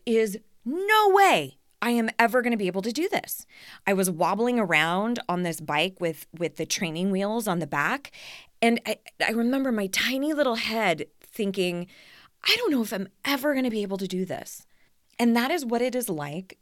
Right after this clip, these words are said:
when you very first realize that there are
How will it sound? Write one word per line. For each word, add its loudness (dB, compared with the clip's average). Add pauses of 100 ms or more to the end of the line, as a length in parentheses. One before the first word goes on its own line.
(160)
when 0
you 0
very 0 (120)
first -4 (140)
realize -2 (100)
that -8
there -2
are -4